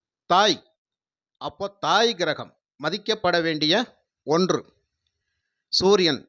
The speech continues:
தந்தை கிரகம் மதிக்கப்பட வேண்டிய ஒன்று. அதே மாதிரி தான் சிம்மராசி நண்பர்களுக்கும் மற்றவர்கள் யாரும் துரோக பாதங்கள் செய்யக்கூடாது அப்படிங்கிறது தான்.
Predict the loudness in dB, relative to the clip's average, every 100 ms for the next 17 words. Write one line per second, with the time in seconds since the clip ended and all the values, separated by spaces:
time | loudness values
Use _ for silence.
0 | _ -2 0 0 -2 -6 -6 -14 _ _
1 | _ -6 -4 -4 -4 -2 -2 -2 -2 -2
2 | -4 _ _ _ _ _ _ -6 -4 -4
3 | -8 _ _ _ _ _ _ _ _ _
4 | 0 2 2 2 0 -2 -6 -6 -2 0
5 | 0 0 0 2 2 2 0 0 -2 -10
6 | _ _ _ _ -4 -2 0 0 2 2
7 | 0 -2 -4 -2 -2 -2 -4 -4 -4 -4
8 | -4 -4 -4 -4 -8 -10 -10 -10 -14